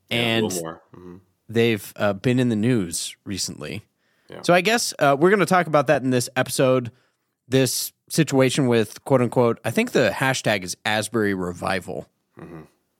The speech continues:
Speaker 2: Uh, but I just wanna kinda, if you would just lay out, like, what's been going on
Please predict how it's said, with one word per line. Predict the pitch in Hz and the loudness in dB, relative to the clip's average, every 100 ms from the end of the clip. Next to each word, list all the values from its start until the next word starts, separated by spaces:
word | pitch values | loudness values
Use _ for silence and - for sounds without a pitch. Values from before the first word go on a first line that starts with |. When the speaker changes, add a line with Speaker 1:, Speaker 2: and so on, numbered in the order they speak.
| _ - | _ -2
Speaker 2:
Uh, | 107 104 | 0 0
but | 101 139 | 2 2
I | 170 | 2
just | 196 | -2
wanna | 254 226 139 | 0 2 2
kinda, | 160 147 120 101 - | 0 2 2 0 -4
if | 120 - | -8 -2
you | - | -2
would | 143 | 0
just | 120 | -2
lay | 123 120 131 | 0 0 2
out, | 120 | 2
like, | 104 104 | 0 -2
what's | 170 - | -2 0
been | 180 | 0
going | 139 127 | 2 2
on | 113 113 104 101 | 2 2 0 -4